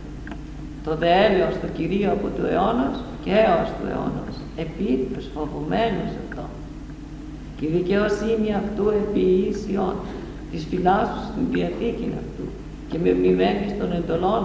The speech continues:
αυτού, του ποιήσει αυτά. Κύριος εν ουρανώ ετοίμασε τον θρόνον αυτού, και η βασιλεία αυτού πάντων δεσπότη. Ευλογείτε τον Κύριον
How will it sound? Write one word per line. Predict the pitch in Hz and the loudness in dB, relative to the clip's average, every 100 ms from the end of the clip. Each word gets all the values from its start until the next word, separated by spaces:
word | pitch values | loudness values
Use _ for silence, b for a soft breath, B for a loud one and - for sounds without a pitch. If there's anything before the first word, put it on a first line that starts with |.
| 165 | -2
αυτού, | - - - - - | -6 -8 -8 -8 -8
του | 151 | -6
ποιήσει | 78 - - - - | -4 -4 -4 -8 -10
αυτά. | - - - - - - - - | -10 -12 -12 -12 -12 -12 -12 -10
Κύριος | - 202 202 185 185 175 | 0 4 6 6 4 0
εν | 170 | -2
ουρανώ | - 170 175 196 226 | 0 0 0 2 2
ετοίμασε | 208 202 220 214 202 202 190 | 0 0 0 0 -2 -2 -4
τον | 170 - | -4 -4
θρόνον | 170 202 202 180 175 | 2 2 2 0 -2
αυτού, | 180 - - - - - - - | -4 -6 -6 -8 -10 -12 -12 -4
και | 180 | 0
η | |
βασιλεία | 175 175 - - 190 185 | 0 0 -2 0 2 2
αυτού | 156 - 262 - - - | 2 0 -2 -2 -6 -4
πάντων | 175 220 220 - - | 0 0 0 -2 -4
δεσπότη. | - - - - - - - - - - - - - | -4 -8 -6 -6 -6 -8 -10 -10 -10 -10 -12 -12 -8
Ευλογείτε | 143 180 185 180 240 254 | -2 4 6 6 4 4
τον | - 180 170 | 2 2 2
Κύριον | 190 202 - - | 0 2 2 0